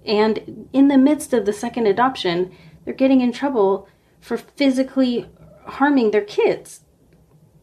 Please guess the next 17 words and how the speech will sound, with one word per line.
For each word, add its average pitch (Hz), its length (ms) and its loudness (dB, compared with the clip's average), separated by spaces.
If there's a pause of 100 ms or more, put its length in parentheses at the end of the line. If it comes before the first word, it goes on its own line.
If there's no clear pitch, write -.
(280)
At 254 100 4
a 262 60 2
certain 311 320 0
point, 247 320 0
we're 214 140 2
like, 202 180 0
"Why 226 380 2
do 233 120 0
we 175 140 2
need 160 260 -4
to 165 360 -10 (580)
defend - 400 -4
that? - 300 -8 (260)
What's 254 400 -2
so 277 220 2
important 220 420 0
about 170 420 -2